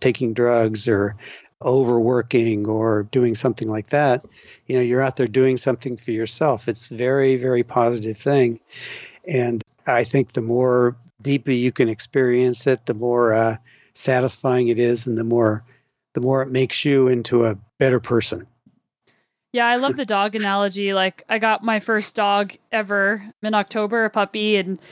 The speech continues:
Speaker 2: we've been training him and just seeing how much joy he has. Like, he is a very exuberant, happy little dog. And, like,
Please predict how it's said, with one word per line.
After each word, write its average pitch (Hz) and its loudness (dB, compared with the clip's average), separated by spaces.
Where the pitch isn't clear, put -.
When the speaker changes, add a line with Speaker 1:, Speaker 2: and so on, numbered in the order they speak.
Speaker 2:
we've 294 0
been 302 2
training 262 0
him 240 0
and 202 -2
just 370 -2
seeing 320 0
how 285 0
much 233 -2
joy 233 0
he 262 0
has. 220 0
Like, 233 -4
he 311 2
is 269 0
a 240 -2
very 220 0
exuberant, 208 0
happy 214 -2
little 202 -2
dog. 180 0
And, 214 -2
like, 196 -4